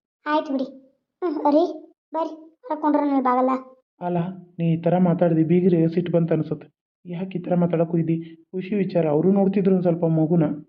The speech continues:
Speaker 1: ಅಯ್ಯೋ, ಬೇಡ ಸುಮ್ನೆ ರೀ, ನಿಮ್ಗೆ ಗೊತ್ತಿಲ್ಲ. ಅವ್ಳ ಹತ್ರ ಬಂದಿದ್ದಾಳೆ, ಬಂದಿದ್ದಾಳೆ, ಆವಾಗ್ಲೇ ನನ್ ಜೊತೆ ಮಾತಾಡ್ತಾ ಇದ್ಲು. ಥರ ಸಗಣಿ ಸ್ಮೆಲ್ಲು, ಕುಮಸ್, ಕುಮಸ್, ಕುಮಸ್ ನಾರಾತಾಳ. ಇಲ್ಲಿ ಬಂದು ನನ್ ಮೊಮ್ಮಗನ್ ಮುಟ್ಬಿಟ್ಲ, ಅದೇ ಸ್ಮೆಲ್ ಬರ್ತೈತಿ.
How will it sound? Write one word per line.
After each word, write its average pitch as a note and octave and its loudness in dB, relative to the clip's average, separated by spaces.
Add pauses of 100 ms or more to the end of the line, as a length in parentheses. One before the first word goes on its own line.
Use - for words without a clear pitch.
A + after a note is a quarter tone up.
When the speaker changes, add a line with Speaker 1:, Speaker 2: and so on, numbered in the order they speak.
(160)
Speaker 1:
ಅಯ್ಯೋ, C4 2
ಬೇಡ C4+ -2 (140)
ಸುಮ್ನೆ C#4 4
ರೀ, B3+ -2 (120)
ನಿಮ್ಗೆ B3 -8
ಗೊತ್ತಿಲ್ಲ. B3+ -4 (380)
ಅವ್ಳ B3 -10
ಹತ್ರ A#3+ -8
ಬಂದಿದ್ದಾಳೆ, C4 0
ಬಂದಿದ್ದಾಳೆ, C4 0
ಆವಾಗ್ಲೇ B3+ 0
ನನ್ A#3+ 2
ಜೊತೆ A#3+ -4
ಮಾತಾಡ್ತಾ C4 0
ಇದ್ಲು. A#3+ -2 (340)
ಥರ C4 -4
ಸಗಣಿ C#4 2
ಸ್ಮೆಲ್ಲು, C#4+ 2 (400)
ಕುಮಸ್, C#4+ -2
ಕುಮಸ್, D#4 2
ಕುಮಸ್ F4 2
ನಾರಾತಾಳ. B3+ 0 (460)
ಇಲ್ಲಿ A#3 -10
ಬಂದು B3+ -2
ನನ್ C4 0
ಮೊಮ್ಮಗನ್ C#4 4
ಮುಟ್ಬಿಟ್ಲ, C#4+ 0 (560)
ಅದೇ C4+ -6
ಸ್ಮೆಲ್ C4 -2
ಬರ್ತೈತಿ. - -6